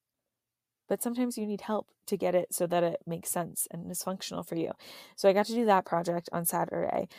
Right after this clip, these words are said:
and that was a blast. And then I came home and I was tired 'cause I had been on my feet and just working hard. And so the rest of the day, we just, I hung out and watched Manifest. I had seen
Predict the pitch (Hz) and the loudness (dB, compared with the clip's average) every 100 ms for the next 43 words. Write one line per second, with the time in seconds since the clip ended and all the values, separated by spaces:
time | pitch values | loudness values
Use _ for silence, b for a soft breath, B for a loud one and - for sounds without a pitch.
0 | B B 180 185 180 190 196 170 - - | B B 0 2 4 4 2 0 -2 0
1 | - - - - - - b b b - | 0 0 -2 -4 -4 -8 b b b -6
2 | 190 190 185 180 175 185 175 185 196 185 | -2 0 0 0 0 -4 -4 -4 -2 -2
3 | 180 175 170 - 226 240 233 226 220 214 | 0 -2 -4 -2 2 4 2 2 0 -2
4 | - - 185 180 170 165 156 185 190 185 | -6 -6 -2 2 2 -2 -4 -6 -6 2
5 | 330 - 185 175 - 175 190 240 269 294 | 2 2 -2 -2 -2 -2 0 -2 -2 -4
6 | - - 180 170 170 165 - 170 170 B | -6 -4 -2 -2 -2 -4 -2 -2 -2 B
7 | B B - 185 - 190 208 269 247 240 | B B 4 4 4 2 4 4 4 2
8 | - 185 175 175 - - _ _ _ _ | -2 -2 -2 -2 -6 -12 _ _ _ _
9 | - 185 185 202 - - 170 170 170 - | -4 -2 0 -2 -4 -4 -2 0 -2 -6
10 | 170 170 180 - - 170 214 254 - 170 | -2 -2 -2 -6 -4 -2 0 -2 0 -2
11 | 202 - - - - B B B B B | 0 -2 -4 -6 -20 B B B B B
12 | - 185 208 208 175 - 214 220 208 | 2 6 6 4 0 0 2 2 0